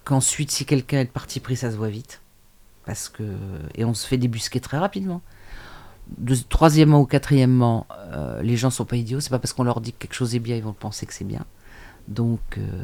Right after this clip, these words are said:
on a une influence qui est finalement beaucoup moins grande que celle qu'on peut nous prêter, et que je dirais, à la fin,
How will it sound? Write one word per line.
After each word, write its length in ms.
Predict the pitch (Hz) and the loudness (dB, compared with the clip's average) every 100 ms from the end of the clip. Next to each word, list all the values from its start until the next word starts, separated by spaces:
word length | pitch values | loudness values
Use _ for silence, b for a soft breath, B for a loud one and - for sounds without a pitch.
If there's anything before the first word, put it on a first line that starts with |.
| - | -4
on 80 | 98 | 0
a 40 | 107 | 4
une 140 | 107 | 4
influence 400 | 110 - 120 117 | 2 2 0 0
qui 220 | - 101 | -4 -6
est 60 | 101 - - - - - | -6 -8 -12 -14 -18 -18
finalement 340 | - 110 110 123 | -8 -6 -2 -4
beaucoup 260 | 123 127 | -4 -4
moins 140 | 139 127 | -2 -2
grande 400 | 120 131 120 104 b b | -2 -4 -4 -6 b b
que 280 | - 143 123 - | -2 0 0 -6
celle 280 | - - 160 | -6 -2 -2
qu'on 120 | - | -4
peut 140 | - 117 | -8 -6
nous 160 | 110 | -6
prêter, 540 | 104 - - - 175 - - - | -4 -2 0 2 2 0 -10 -10
et 80 | 120 | -8
que 200 | - 127 | -2 0
je 180 | 117 | 4
dirais, 460 | 160 151 127 113 - - - - - - - - | 4 6 4 2 -2 -12 -20 -20 -20 -20 -18 -4
à 100 | 131 | 0
la 80 | 127 | 0
fin, 360 | - 123 151 | 0 0 0